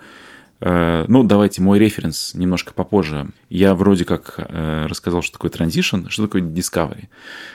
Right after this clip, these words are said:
Карьерный discovery — это когда вы, ну, ищете для себя возможности, когда вы оцениваете, э, разные варианты.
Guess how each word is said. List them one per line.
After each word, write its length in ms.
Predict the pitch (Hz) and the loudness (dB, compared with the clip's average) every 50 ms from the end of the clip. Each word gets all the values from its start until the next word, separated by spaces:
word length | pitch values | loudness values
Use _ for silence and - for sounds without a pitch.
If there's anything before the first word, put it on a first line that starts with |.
| - _ _ | -20 _ _
Карьерный 420 | - 87 90 92 139 165 175 160 | 0 2 4 4 4 4 2 2
discovery — 560 | 104 101 - - - 104 160 196 190 151 127 104 - | 0 0 -2 2 2 4 4 4 4 2 2 0 0
это 160 | - - - | -2 -6 -4
когда 360 | - 87 - 87 95 117 151 135 | -6 -4 -2 0 2 2 2 2
вы, 640 | 95 92 107 123 139 139 135 131 120 110 98 95 | 0 0 0 0 0 0 0 2 2 2 0 0
ну, 160 | 98 95 90 - - | 0 -2 -4 -2 0
ищете 360 | - - - - - - - | 0 0 0 -2 -6 -8 -6
для 120 | 87 90 | -6 -6
себя 260 | 82 - - 85 85 85 | -6 -6 -6 -4 -2 -2
возможности, 640 | 85 85 - 82 80 78 - - - - - - - _ _ _ _ - - - - _ _ _ | -2 -2 -2 -4 -8 -8 -10 -12 -14 -16 -16 -18 -20 _ _ _ _ -20 -20 -20 -20 _ _ _
когда 300 | - 80 82 90 113 123 | -6 0 2 2 2 4
вы 120 | 107 95 | 4 4
оцениваете, 920 | 90 - - - 104 107 101 87 85 78 - - - 80 76 73 71 71 - - | 2 2 0 0 2 2 2 2 0 -2 -4 -6 -6 -4 -4 -2 -4 -6 -8 -8
э, 340 | - 80 76 76 73 71 73 | -8 -6 -4 -4 -4 -4 0
разные 360 | 85 90 92 87 82 82 80 | 2 2 2 2 0 -2 -2
варианты. 560 | 76 78 80 92 120 156 175 - 113 101 104 | -2 0 2 2 2 2 0 0 -2 -4 -4